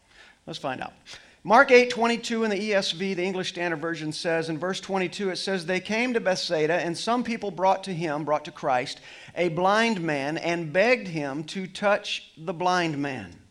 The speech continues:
And Jesus took the blind man by the hand and led him away from the village where all the naysayers were.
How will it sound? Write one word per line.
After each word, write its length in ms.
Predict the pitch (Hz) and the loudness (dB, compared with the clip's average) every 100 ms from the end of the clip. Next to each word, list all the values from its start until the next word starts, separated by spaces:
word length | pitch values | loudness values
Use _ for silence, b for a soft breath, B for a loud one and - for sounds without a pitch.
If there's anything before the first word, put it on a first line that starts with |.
| _ b b b b b b | _ b b b b b b
And 140 | 180 | -2
Jesus 460 | 160 240 262 247 - | 0 0 2 2 0
took 260 | - 294 254 | 0 -2 -2
the 80 | |
blind 380 | 208 214 214 220 | 0 2 4 2
man 220 | 214 214 | 0 0
by 180 | 190 196 | 2 4
the 80 | 208 | 4
hand 400 | 180 170 175 175 | 0 0 -2 -2
and 160 | 165 165 | 0 2
led 240 | 190 214 | 4 4
him 360 | 190 214 208 202 - | 2 0 -2 -4 -4
away 420 | 180 175 202 226 | -2 0 0 0
from 260 | 226 226 208 | -2 -4 -4
the 60 | |
village 460 | 175 175 170 175 147 | -2 0 0 0 -4
where 180 | 165 151 | -2 2
all 180 | 175 | 2
the 80 | 180 | 0
naysayers 720 | 175 175 165 - 143 127 123 | 0 0 -2 -4 -4 -6 -10
were. 340 | 123 127 113 | -10 -10 -10